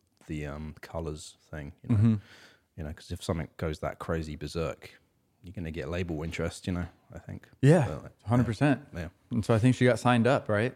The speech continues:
Speaker 2: Just
Speaker 1: Yeah.
Speaker 2: like that.
Speaker 1: Yeah.
Speaker 2: So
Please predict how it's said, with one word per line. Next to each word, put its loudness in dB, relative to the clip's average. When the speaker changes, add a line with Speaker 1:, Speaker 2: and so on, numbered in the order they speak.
Speaker 2:
Just -6
Speaker 1:
Yeah. 0
Speaker 2:
like -2
that. 2
Speaker 1:
Yeah. -2
Speaker 2:
So 6